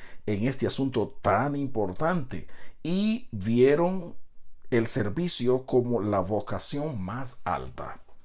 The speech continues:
También vemos en Primera de Crónicas el ejemplo de algunos israelitas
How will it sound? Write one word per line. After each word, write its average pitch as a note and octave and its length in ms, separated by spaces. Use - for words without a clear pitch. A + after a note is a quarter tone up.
También D#3 440
vemos D3 580
en A2+ 140
Primera G#2 340
de F#2 120
Crónicas C3+ 640
el G#2 100
ejemplo A#2+ 440
de F#2 100
algunos A#2+ 720
israelitas F#2+ 1000